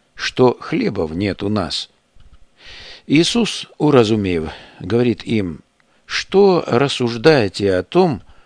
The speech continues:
что нет у вас хлебов? Ещё ли не понимаете, не разумеете, ещё ли окаменено у вас сердце? Имея очи, не видите, имея уши,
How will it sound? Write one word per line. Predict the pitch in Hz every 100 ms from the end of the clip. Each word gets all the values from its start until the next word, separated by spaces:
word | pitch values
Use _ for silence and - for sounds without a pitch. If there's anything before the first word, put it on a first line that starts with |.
| _
что | - - 127 120
нет | 117 165 127
у |
вас | 131 156 -
хлебов? | - 214 175 127 - _ - - - _ _ _ _ -
Ещё | 92 87 - 120 147
ли | 131
не | 95 85
понимаете, | 110 110 92 101 139 104 - 82
не | 80 110
разумеете, | 104 85 87 135 143 117 104 95 - - -
ещё | 107 120 - 190 196
ли | 156 123 - _ _
окаменено | 104 101 117 117 110 143 147 156 160
у | 117 110 107
вас | 117 127
сердце? | - - 98 82 76 - 135 147 - - - - _ _ _ -
Имея | 104 107 117 98
очи, | 87 139 - - 107 87
не | - 85
видите, | 107 170 101 - - - _ _ _ -
имея | 87 95 95
уши, | 87 117 104 101